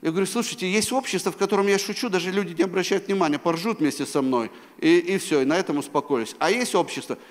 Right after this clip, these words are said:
и что, мне каждый раз куда приходить и ду-, изучать общество, что там приходить,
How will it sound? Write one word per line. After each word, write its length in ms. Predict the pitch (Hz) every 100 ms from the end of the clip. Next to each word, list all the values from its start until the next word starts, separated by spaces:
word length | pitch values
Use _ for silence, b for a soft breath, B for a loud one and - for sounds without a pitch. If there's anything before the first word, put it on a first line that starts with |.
| B
и 120 | - 196
что, 280 | - 233
мне 140 | 196 190
каждый 300 | 208 185 208
раз 180 | 214 208
куда 280 | 208 214
приходить 500 | 208 208 208 202 233
и 40 | 202
ду-, 200 | 160 160 B
изучать 480 | 202 175 214 226 214 -
общество, 540 | 294 320 220 196 196
что 200 | - 202
там 140 | 196 170
приходить, 420 | 175 180 160